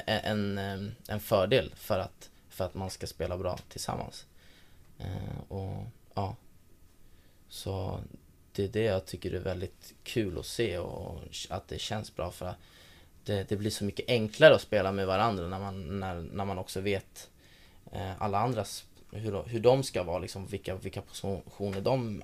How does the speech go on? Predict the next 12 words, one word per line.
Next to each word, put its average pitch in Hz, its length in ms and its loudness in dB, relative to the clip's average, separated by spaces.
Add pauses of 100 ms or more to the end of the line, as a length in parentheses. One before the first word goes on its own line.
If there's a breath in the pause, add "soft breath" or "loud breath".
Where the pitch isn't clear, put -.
är 90 360 4
i 92 60 2
vissa 101 260 -2
tillfällen 101 600 -4
och 90 420 -6
hur 107 120 -6
man 95 160 -4
ska - 140 -8
förhålla 95 320 -2
sig - 160 -10
till 98 80 -4
dem. 110 160 2